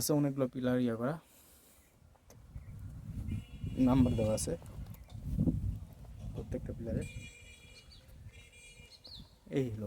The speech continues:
অবস্থা। তবে নদীর পানি এখন অনেকটা বেশি ঘোলা, কারণ এই পানিটা নতুন আসতেছে তো, ওই যত ময়লা বাড়তেছে খালি ঘ-, ঘোলায় টোলায় নিয়ে আসতেছে।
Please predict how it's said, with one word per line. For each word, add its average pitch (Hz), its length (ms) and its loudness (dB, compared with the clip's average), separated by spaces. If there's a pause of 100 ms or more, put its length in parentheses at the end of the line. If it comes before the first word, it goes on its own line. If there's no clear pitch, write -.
(100)
অবস্থা। - 300 -6 (4000)
তবে 196 160 4 (100)
নদীর 190 260 8
পানি 208 120 6 (200)
এখন 220 200 8 (180)
অনেকটা 196 280 2
বেশি 190 160 0 (140)
ঘোলা, 160 340 10
কারণ 135 200 2
এই 143 120 2 (100)
পানিটা 160 260 4 (120)
নতুন 170 200 4
আসতেছে 160 460 0
তো, 190 60 8 (420)
ওই 135 160 6 (180)
যত - 200 6 (160)
ময়লা 165 320 10
বাড়তেছে 170 380 4
খালি 156 160 8 (100)
ঘ-, 131 360 6
ঘোলায় 139 280 10
টোলায় 139 260 8
নিয়ে 131 200 6
আসতেছে। 104 340 -6